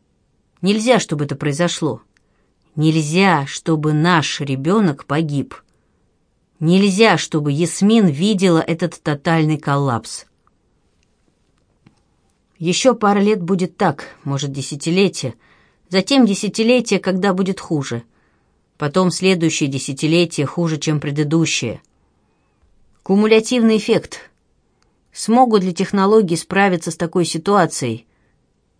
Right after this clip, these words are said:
Боюсь, что нет. Никогда.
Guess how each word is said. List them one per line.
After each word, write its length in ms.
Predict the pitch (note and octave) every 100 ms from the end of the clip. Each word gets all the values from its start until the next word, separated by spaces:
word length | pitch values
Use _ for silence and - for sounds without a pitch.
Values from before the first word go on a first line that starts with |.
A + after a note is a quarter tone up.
| _ _ _
Боюсь, 400 | - D#3+ E3 A3
что 220 | G#3+ - G#3+
нет. 340 | G3+ D3 - - _ _ _ _ _
Никогда. 640 | D#3 D3+ F3+ F3+ E3+ B2